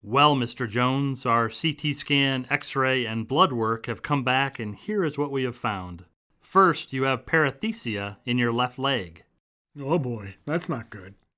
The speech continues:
Speaker 1: We have also detected a synchronous diaphragmatic flutter.
Speaker 2: Yipes, that sounds horrible.
Speaker 1: The blockage in your nasal cavity will require sternutation.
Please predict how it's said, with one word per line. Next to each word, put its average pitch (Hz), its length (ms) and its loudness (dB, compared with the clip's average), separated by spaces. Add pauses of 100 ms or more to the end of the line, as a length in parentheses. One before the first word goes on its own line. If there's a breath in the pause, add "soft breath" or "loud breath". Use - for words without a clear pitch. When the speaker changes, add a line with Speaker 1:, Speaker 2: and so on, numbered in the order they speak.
(300)
Speaker 1:
We 131 160 0
have 127 120 2
also 151 400 4
detected 123 560 -2
a 107 60 -4
synchronous 151 680 -4
diaphragmatic 139 920 -2
flutter. 101 500 -4 (280)
Speaker 2:
Yipes, 180 580 -2
that 202 140 -8
sounds 123 360 -10
horrible. 277 500 -4 (440)
Speaker 1:
The 123 80 -6
blockage 151 480 4
in 139 140 2
your 131 100 2
nasal 139 380 0
cavity 123 440 -2
will 120 160 -2
require 135 540 -2
sternutation. 147 960 -2